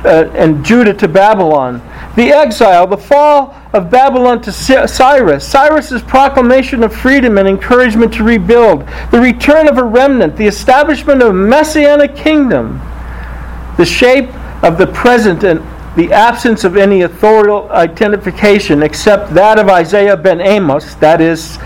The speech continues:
Isaiah son of Amos, lead me to believe that these predictions have been made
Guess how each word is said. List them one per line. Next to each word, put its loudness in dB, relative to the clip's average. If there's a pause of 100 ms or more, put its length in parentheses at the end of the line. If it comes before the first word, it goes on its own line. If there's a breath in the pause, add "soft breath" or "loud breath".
(120)
Isaiah 2
son 0
of -2
Amos, -4 (720 loud breath)
lead 2
me 2
to -4
believe 0
that 0
these 0
predictions 0
have 2
been 4
made 2